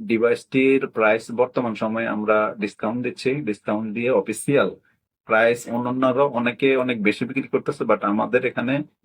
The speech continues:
স্টার্টিং প্রোডাক্ট হিসেবে আম-, আমরা হচ্ছে একটু ডিসকাউন্ট করে দেই। সেক্ষেত্রে এটা বর্তমান সময়ে ফিক্সড আটশো নব্বই টাকায় পেয়ে যাবেন, প্লাস ডেলিভারি চার্জ ঢাকা সিটিতে ষাট টাকা, ঢাকা সিটির বাইরে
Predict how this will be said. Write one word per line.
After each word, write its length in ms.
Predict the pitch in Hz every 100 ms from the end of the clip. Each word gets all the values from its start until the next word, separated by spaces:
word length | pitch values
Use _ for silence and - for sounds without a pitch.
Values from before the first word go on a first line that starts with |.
| 123
স্টার্টিং 540 | - 131 143 143 143 - _ _
প্রোডাক্ট 520 | 120 120 127 - -
হিসেবে 540 | 131 - 139 131 143 135
আম-, 160 | 98
আমরা 480 | 82 85 90 104 110
হচ্ছে 240 | 110 - 113
একটু 140 | 120
ডিসকাউন্ট 560 | 101 98 - 107 110 107
করে 180 | 131 117
দেই। 240 | 95 - 95 _ _ _
সেক্ষেত্রে 480 | - 117 117 110 120
এটা 180 | 123 110
বর্তমান 420 | 104 123 - 123
সময়ে 420 | 107 113 117 135 190 - _
ফিক্সড 360 | 151 143 - _ _ _ _ _ -
আটশো 320 | 123 - 143
নব্বই 260 | 139 139
টাকায় 220 | 139 135 127
পেয়ে 200 | 127 117
যাবেন, 300 | 107 123 196 - _ _ _ -
প্লাস 480 | 110 120 156 -
ডেলিভারি 420 | 104 104 104 107 101
চার্জ 260 | 117 127
ঢাকা 180 | 98 92
সিটিতে 320 | 95 98 101
ষাট 200 | - 104
টাকা, 220 | - 117 131
ঢাকা 180 | 95
সিটির 280 | 95 104 107
বাইরে 400 | 98 92 98 165